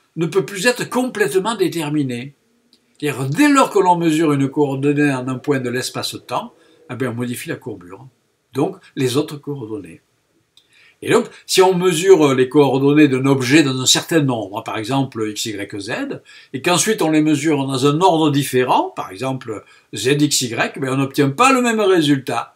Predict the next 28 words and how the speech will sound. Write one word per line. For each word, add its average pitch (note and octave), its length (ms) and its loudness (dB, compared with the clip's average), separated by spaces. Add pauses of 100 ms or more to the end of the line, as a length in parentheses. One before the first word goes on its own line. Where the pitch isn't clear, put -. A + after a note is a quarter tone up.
(320)
C'est-à-dire D3 320 -2
la B2 140 0
mesure E3 420 0
des C3+ 100 2
coordonnées C#3 500 -2
ne F3+ 100 2
commute C4+ 640 4
pas. - 360 -8 (560)
Et G2 100 -14
pour F#3+ 220 0
décrire D#3 420 2
cet B2 220 -6
état B2 220 -6
de A2 140 -4
fait, G#3 320 -4
on C#3+ 140 0
en D#3 180 2
revient A#2+ 540 2
donc A#2+ 300 -4
une G#2+ 180 -8
fois A#2 160 -8
de F#2+ 100 -12
plus B2 340 -12
à G2 60 -12
la F#2 120 -14
géométrie G#2 640 -10
non D#3+ 180 0
commutative C3 840 -8